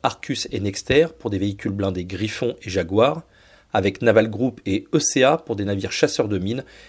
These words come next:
et enfin avec Lockheed Martin pour des avions de chasse F trente-cinq.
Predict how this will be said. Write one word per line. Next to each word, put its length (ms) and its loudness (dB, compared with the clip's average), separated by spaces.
et 80 6
enfin 440 2
avec 240 0
Lockheed 260 -4
Martin 560 -4
pour 140 -2
des 160 0
avions 240 4
de 80 -4
chasse 340 0
F 140 2
trente-cinq. 580 -4